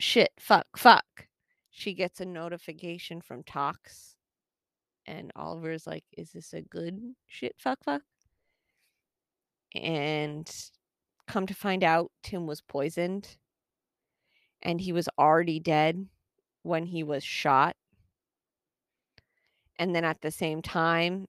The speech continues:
she's also gets another piece of evidence. A neighbor on two had a Ring camera on their door that was pointed out into the courtyard. And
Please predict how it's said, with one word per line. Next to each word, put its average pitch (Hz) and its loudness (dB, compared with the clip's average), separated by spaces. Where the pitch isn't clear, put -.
she's 190 -2
also 160 0
gets - -2
another 165 -2
piece 180 -6
of 180 -4
evidence. 185 -2
A 156 0
neighbor 170 0
on 165 0
two 175 0
had 180 -4
a 165 0
Ring 160 -4
camera 185 -2
on 165 -2
their 147 0
door 165 -2
that 175 -4
was - -10
pointed 170 -8
out 160 0
into - -14
the 156 -12
courtyard. 185 -2
And 170 2